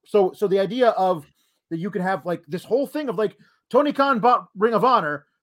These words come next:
A E W and Ring of Honor, the sister companies at this point, you gotta have a lot of really cool dream matches of R O H talent versus top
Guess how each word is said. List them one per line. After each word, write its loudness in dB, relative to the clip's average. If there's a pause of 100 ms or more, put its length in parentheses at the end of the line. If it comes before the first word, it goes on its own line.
(140)
A 0
E -2
W 0
and -2
Ring -2
of -2
Honor, 0
the -4
sister -10
companies -4
at -16
this -10
point, -8 (300)
you -8 (160)
gotta 4
have 0
a -4
lot 2
of -2
really -6
cool -6
dream -10
matches -10
of -12
R 0
O 2
H -4
talent -2
versus -16
top -8